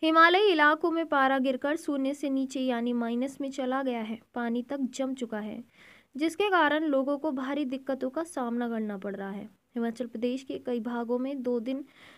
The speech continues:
बारिश, बर्फबारी की संभावना। मौसम विज्ञान केंद्र शिमला के अनुसार प्रदेश में दिसंबर उनतीस और तीस दिसंबर को शिमला, मंडी, कुल्लू, चंबा, कांगड़ा,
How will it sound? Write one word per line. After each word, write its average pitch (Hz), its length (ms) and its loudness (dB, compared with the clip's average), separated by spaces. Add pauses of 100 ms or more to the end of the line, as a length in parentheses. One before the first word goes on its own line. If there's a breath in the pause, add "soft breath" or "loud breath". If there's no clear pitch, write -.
(140 loud breath)
बारिश, 277 500 4
बर्फबारी 233 640 0
की 226 120 -8
संभावना। 202 560 -8 (160)
मौसम 285 400 -2
विज्ञान 254 480 0
केंद्र 262 320 -2
शिमला 240 380 -4
के 240 140 -6
अनुसार 233 520 -6 (280)
प्रदेश 277 520 -4
में 269 200 -2 (520 loud breath)
दिसंबर 302 480 2
उनतीस 277 440 -2
और 285 140 0
तीस 294 280 -2
दिसंबर 254 480 -4
को 294 160 -4
शिमला, 285 480 -4 (560)
मंडी, 285 360 2
कुल्लू, 247 480 -4 (520)
चंबा, 254 380 0 (200)
कांगड़ा, 233 500 -2